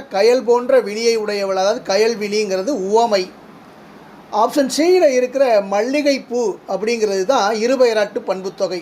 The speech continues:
இருபெயராட்டு பண்புத்தொகைனா பொதுப்பெயர் ரெண்டாவதா இருக்கும், முதல்ல சிறப்பு பெயர் இருக்கும். பூ அப்படிங்கிறது என்னது? பொதுப்பெயர். அது என்ன வகையான பூ அப்படிங்கிறது மல்லிகைப்பூ, அதான் சிறப்பு பெயர். அதாவது பொதுப்பெயருக்கு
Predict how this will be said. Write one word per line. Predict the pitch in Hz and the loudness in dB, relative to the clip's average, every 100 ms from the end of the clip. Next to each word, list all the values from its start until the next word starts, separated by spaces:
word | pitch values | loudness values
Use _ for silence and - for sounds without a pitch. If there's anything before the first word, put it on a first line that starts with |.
| 208 | -6
இருபெயராட்டு | 247 294 277 269 214 214 | 0 4 4 2 -6 -10
பண்புத்தொகைனா | 214 214 208 190 196 202 240 180 214 247 - - - - - - | -8 -8 -6 -6 -6 -4 -2 -2 -4 -10 -20 -20 -20 -20 -20 0
பொதுப்பெயர் | 247 269 339 294 262 247 214 | 2 2 0 2 4 2 -2
ரெண்டாவதா | 214 254 247 226 208 | 0 0 2 0 -2
இருக்கும், | 190 269 302 | -4 -6 -4
முதல்ல | 214 233 247 262 | -4 -2 -2 -2
சிறப்பு | 254 262 254 | -2 -4 -2
பெயர் | 220 208 190 180 | -2 0 -2 -4
இருக்கும். | 165 156 - - - | -8 -10 -14 -20 -2
பூ | 277 320 247 - | 2 4 4 0
அப்படிங்கிறது | 233 254 254 240 226 | -2 0 0 2 0
என்னது? | 214 220 294 254 | 0 -4 -4 -2
பொதுப்பெயர். | 214 233 202 170 175 - - - - | -4 -2 -4 -4 -6 -12 -20 -20 -6
அது | 247 233 220 | 0 2 2
என்ன | 247 339 | 4 4
வகையான | 330 302 285 269 254 | 4 4 4 0 -4
பூ | 285 262 | 2 2
அப்படிங்கிறது | 214 220 226 294 339 | 2 -4 -4 -6 -4
மல்லிகைப்பூ, | 214 220 226 208 - 180 - | -4 -2 -2 -4 -6 -10 -2
அதான் | 208 285 359 - | 0 2 0 -2
சிறப்பு | 220 233 226 208 | -2 -2 -2 -2
பெயர். | 185 180 - | -2 -4 -2
அதாவது | 202 202 208 180 165 202 - - - - - - - - | 0 2 0 -2 -4 -10 -18 -20 -20 -20 -20 -20 -14 0
பொதுப்பெயருக்கு | 233 285 294 277 247 220 202 | 2 2 2 2 2 0 -8